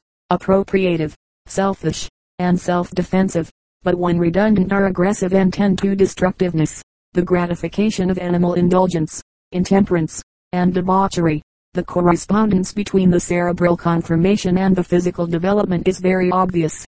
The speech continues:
Lower orders of animals possess these faculties, and their spontaneous exhibition is called instinct. They possess the acquisitive, destructive,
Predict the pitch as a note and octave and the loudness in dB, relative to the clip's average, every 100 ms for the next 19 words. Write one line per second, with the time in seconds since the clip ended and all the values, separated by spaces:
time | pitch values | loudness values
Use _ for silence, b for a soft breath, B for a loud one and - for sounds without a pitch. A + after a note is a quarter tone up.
0 | _ - F3+ F#3 F3+ G#3+ A3 F#3 F#3+ F#3+ | _ 0 2 4 2 2 2 0 0 -2
1 | A3 A3 F#3+ F3 - G3 G3+ G3 - F#3 | 0 2 2 0 -2 -2 0 -2 2 2
2 | F3+ - F#3 F3+ F3+ E3 D#3 - - _ | 2 0 0 0 -2 -2 -4 -6 -18 _
3 | _ F3+ F3 F3 F3 - F3 F3 F3+ F3+ | _ 0 4 4 2 0 0 0 2 4
4 | F#3 F3+ F3+ F3 E3+ E3+ G3+ F#3 F#3 F#3 | 4 2 -2 -4 -4 -2 -2 0 -2 -2
5 | F3+ F3 F3+ F#3 F3+ D#3+ D#3 - - _ | 0 0 2 0 2 0 -2 -6 -20 _
6 | _ F3+ F3+ F3 E3+ G#3 - G3+ G3 - | _ -2 0 0 -2 -2 -2 -4 -4 0
7 | F#3+ F#3+ E3+ D#3+ _ _ _ F3+ - G3 | 2 2 0 -4 _ _ _ -4 -2 -2
8 | F#3+ F3+ | 0 -2